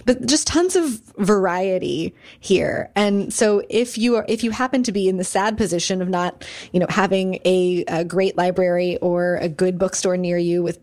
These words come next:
good recommendations, uh, and you want, you know, just some additional variety in your book recommending life, library reads dot org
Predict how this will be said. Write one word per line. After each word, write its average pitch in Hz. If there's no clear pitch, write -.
good 180
recommendations, 175
uh, 170
and 202
you 208
want, 220
you 208
know, 202
just 226
some 247
additional 214
variety 180
in 185
your 185
book 180
recommending 175
life, 170
library 180
reads 170
dot 170
org -